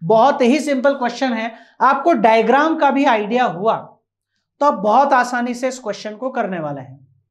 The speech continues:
Choose the correct experimental circuit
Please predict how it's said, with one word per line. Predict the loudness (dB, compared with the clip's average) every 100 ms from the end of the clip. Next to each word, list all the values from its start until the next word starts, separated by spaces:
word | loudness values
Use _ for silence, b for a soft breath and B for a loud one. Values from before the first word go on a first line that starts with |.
| _ _ _ _ _ _ _ _ _ 0
Choose | 2 4
the | 2 2
correct | 2 4 2 -2 -16 _ _ -6
experimental | -4 -4 -4 0 2 2 0 2 0
circuit | 0 -2 0 -4 -4 -10